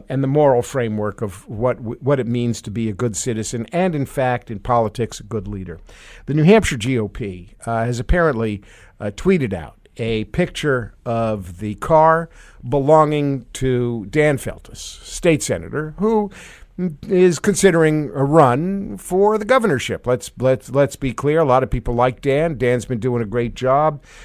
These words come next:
Uh, he shows up for work regularly, and, and they've tweeted a picture of his car with a little bit of snow on it. And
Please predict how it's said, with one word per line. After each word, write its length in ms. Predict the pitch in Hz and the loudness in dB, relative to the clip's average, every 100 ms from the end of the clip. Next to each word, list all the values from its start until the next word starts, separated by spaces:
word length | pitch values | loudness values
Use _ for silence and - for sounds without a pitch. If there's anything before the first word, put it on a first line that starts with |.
| - - | -18 -6
Uh, 320 | 120 120 120 | 0 2 2
he 100 | 113 | 0
shows 380 | - 156 151 135 | 2 2 4 4
up 160 | 143 | 2
for 160 | - 139 | 0 -2
work 360 | 147 202 196 | 4 4 4
regularly, 640 | 143 165 180 180 180 185 165 | 2 2 4 2 2 0 -2
and, 340 | 151 151 143 - - - | 0 0 0 -6 -16 -6
and 140 | 143 | 0
they've 100 | 170 | 2
tweeted 320 | - 254 226 175 | 2 -2 -2 2
a 40 | |
picture 340 | - 180 - | 2 2 0
of 60 | 156 | -4
his 100 | 123 | -4
car 320 | - 147 147 | 0 4 4
with 100 | 139 | 4
a 40 | 117 | 2
little 200 | 139 139 | 0 0
bit 160 | 131 | 0
of 80 | 123 | -2
snow 420 | - - 113 95 | -6 -6 -6 -6
on 200 | 78 78 | -8 -12
it. 160 | 92 - | -16 -4
And 640 | - 202 220 226 220 196 | 2 6 6 8 6 2